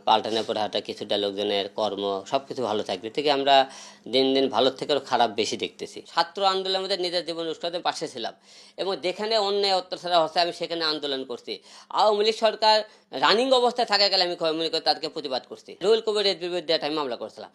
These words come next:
আমি সেই মামলার কথাও বলেছি। এখানে কিন্তু আমার ডিবি হারুন ট্যাপে ফেলে মামলাটাও করাইছিল, কিন্তু দেশের জন্য হলেও আমি একটু হলেও কিছু করছি। Already কল কেন, কাল থেকে অহরহ কল আসতেছে,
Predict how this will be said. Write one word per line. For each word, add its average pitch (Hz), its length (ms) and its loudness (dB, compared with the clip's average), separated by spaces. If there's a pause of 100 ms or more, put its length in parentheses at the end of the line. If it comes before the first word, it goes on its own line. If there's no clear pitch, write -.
(120)
আমি 170 140 -4
সেই 185 220 -2
মামলার 180 360 -2
কথাও 226 280 0
বলেছি। 190 400 -2 (220)
এখানে 196 320 -4
কিন্তু 202 200 -8
আমার 196 180 -8
ডিবি 180 220 -6
হারুন 180 200 -2
ট্যাপে 170 300 -4
ফেলে 175 180 -6
মামলাটাও 147 380 0
করাইছিল, 104 380 -8 (300)
কিন্তু 220 180 -4
দেশের 190 400 0
জন্য 269 220 0
হলেও 247 240 4
আমি 220 220 2
একটু 196 260 -2
হলেও 185 160 -2
কিছু 160 200 -8
করছি। - 340 -10 (180)
Already 190 320 2
কল 202 300 6
কেন, 147 180 2
কাল 170 220 8
থেকে 190 180 0
অহরহ 196 420 10
কল 139 200 4
আসতেছে, 120 420 -4